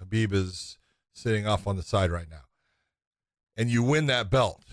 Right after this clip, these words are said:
that doesn't mean that you got pay-per-view. You got paid for that fight, but that doesn't mean you get pay-per-view money for that fight. Now that you go into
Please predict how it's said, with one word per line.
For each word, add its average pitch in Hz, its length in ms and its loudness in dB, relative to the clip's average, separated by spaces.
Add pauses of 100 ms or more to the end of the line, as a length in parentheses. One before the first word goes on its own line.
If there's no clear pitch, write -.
(140)
that 104 140 -8
doesn't 117 260 2
mean 113 140 2
that - 160 -8
you 113 60 -6
got 104 200 0
pay-per-view. 82 560 -4
You 98 80 0
got 104 200 0
paid 170 300 2
for 127 120 -8
that 107 180 2
fight, 123 440 -2
but 87 140 -20
that 104 160 -6
doesn't 107 240 0
mean 104 120 0
you 98 100 -6
get 98 180 -12
pay-per-view 95 480 -6
money 98 280 2
for 98 240 -2
that 85 200 -4
fight. 78 220 -18 (580)
Now 131 460 0
that 110 160 -4
you 113 140 -10
go 117 260 2
into 113 920 0